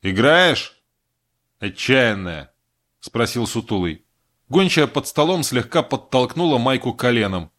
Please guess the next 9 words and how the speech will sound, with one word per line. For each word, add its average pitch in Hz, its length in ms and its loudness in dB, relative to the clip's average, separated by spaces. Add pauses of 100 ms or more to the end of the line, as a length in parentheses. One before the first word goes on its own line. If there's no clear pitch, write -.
(420)
потом 185 320 0
ущипнула 160 520 0
её 127 240 2
за 120 180 2
руку. 101 360 -4 (680)
Но 131 120 -2
всё - 200 0
оказалось 135 480 0
тщетно. 95 580 -6